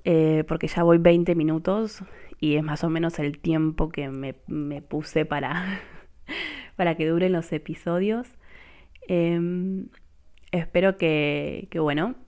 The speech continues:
que me hayas conocido un poco a través de este primer episodio,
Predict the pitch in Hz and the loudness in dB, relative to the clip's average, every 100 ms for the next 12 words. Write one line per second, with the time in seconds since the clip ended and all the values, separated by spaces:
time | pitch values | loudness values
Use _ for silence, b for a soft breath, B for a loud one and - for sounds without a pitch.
0 | - - 180 170 185 - 175 160 175 175 | -20 -6 -2 -2 -2 -4 -4 0 2 4
1 | 170 180 180 196 208 208 b b b - | 4 2 2 -2 -4 -8 b b b -16
2 | - 151 - 139 143 160 151 143 147 156 | -10 -8 -4 -2 -2 -2 -2 -2 -2 -4
3 | 151 147 147 147 - - 170 170 196 208 | -2 -2 -2 -4 -6 -6 0 2 4 2
4 | 226 214 | 0 -6